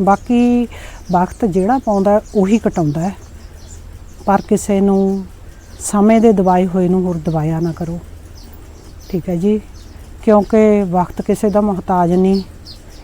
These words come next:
ਇਹ ਗੇੜ ਕਦੇ ਵੀ ਕਿਸੇ 'ਤੇ ਵੀ ਆ ਸਕਦਾ ਹੈ। ਠੀਕ ਹੈ ਜੀ, ਚਲੋ ਠੀਕ ਹੈ ਜੀ। ਮੈਨੂੰ ਉਸ ਧੀ ਨੇ ਮੈਸੇਜ ਦੋ ਵਾਰੀ ਕੀਤੇ। ਮੈਂ ਕਿਹਾ, "ਪੁੱਤਰ, ਮੈਂ ਜ਼ਰੂਰ ਗੱਲ ਕਰੂੰਗੀ, ਟੈਨਸ਼ਨ ਨਾ ਲੈ।"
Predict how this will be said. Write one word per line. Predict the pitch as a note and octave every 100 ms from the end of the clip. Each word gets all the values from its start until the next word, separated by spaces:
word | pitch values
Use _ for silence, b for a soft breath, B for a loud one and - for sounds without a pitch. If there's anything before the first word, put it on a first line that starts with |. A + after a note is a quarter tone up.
| -
ਇਹ | G3+
ਗੇੜ | E3+ F#3+ F#3+ -
ਕਦੇ | G3 A#3
ਵੀ | A#3
ਕਿਸੇ | A3+ G#3+ -
'ਤੇ | A3 A3
ਵੀ | G3+
ਆ | F3+
ਸਕਦਾ | D#3+ F3 D3+ D#3+
ਹੈ। | - - - - - - - - - - - -
ਠੀਕ | - F3
ਹੈ | F3+
ਜੀ, | E3+ G3+ - B B B B B B - -
ਚਲੋ | G#3+ A3+
ਠੀਕ | A3 G#3
ਹੈ | A3+
ਜੀ। | A#3 B3
ਮੈਨੂੰ | A3+ A3 A3+
ਉਸ | A3+ -
ਧੀ | A#3+ G#3+
ਨੇ | G3 G#3 G#3
ਮੈਸੇਜ | G3+ F#3 - G3 G#3+ G#3+ G3+
ਦੋ | F3 F3+
ਵਾਰੀ | F#3+ G3
ਕੀਤੇ। | F#3+ F#3+ - G3+
ਮੈਂ | G3 F3+
ਕਿਹਾ, | G3
"ਪੁੱਤਰ, | G3+ - G3+
ਮੈਂ | G#3+ G#3
ਜ਼ਰੂਰ | F3+ F3+ G#3
ਗੱਲ | G#3+ G3 F#3+
ਕਰੂੰਗੀ, | F3+ F3 F3 G3 G3 - -
ਟੈਨਸ਼ਨ | F#3+ F3 G#3
ਨਾ | F#3+ F#3+
ਲੈ।" | F3 F3+